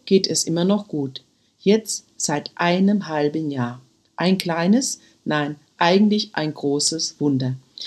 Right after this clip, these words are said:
Wir bleiben dran und hoffen, dass er uns durch seinen Mut und Kämpfergeist noch lange jeden Tag eine Freude machen kann.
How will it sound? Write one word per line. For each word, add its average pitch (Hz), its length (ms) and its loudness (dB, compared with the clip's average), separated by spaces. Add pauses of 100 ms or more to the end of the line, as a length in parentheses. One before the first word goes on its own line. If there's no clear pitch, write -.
(160)
Wir 220 260 8
bleiben 202 400 2
dran 185 280 -2
und 165 220 -4
hoffen, 208 360 2 (320)
dass 160 200 -2
er 170 100 -2
uns 170 220 -2
durch 170 200 -2
seinen 160 360 -2
Mut 220 340 4 (160)
und 165 280 -4
Kämpfergeist 180 800 0 (220)
noch - 200 -4
lange 220 280 6
jeden 175 380 0
Tag 165 400 -6
eine 156 240 -6
Freude 143 520 -8
machen 139 340 -10
kann. 131 300 -12